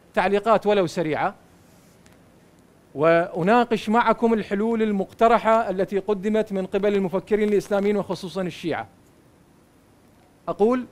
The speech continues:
تفسيرهم لختم النبوة بانقطاع الوحي بعد النبي صلى الله عليه وآله غير صحيح، وبالتالي الداعي لنشوء الجدلية والإشكالية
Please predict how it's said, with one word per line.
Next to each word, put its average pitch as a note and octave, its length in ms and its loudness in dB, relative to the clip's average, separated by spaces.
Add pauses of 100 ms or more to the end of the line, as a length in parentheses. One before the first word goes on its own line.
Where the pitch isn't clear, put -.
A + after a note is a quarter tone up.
(680)
تفسيرهم A3+ 600 4
لختم A3 380 4
النبوة G3+ 440 2
بانقطاع G#3 480 0
الوحي A3 360 0
بعد G3 260 0
النبي G3 320 0
صلى G3 260 0
الله F#3+ 300 6
عليه F3 300 2
وآله F#3 260 2
غير F3+ 160 0
صحيح، - 320 -12 (760)
وبالتالي G3 580 4 (540)
الداعي G#3+ 720 6
لنشوء A#3+ 460 0
الجدلية G3 720 2
والإشكالية G#3 1080 2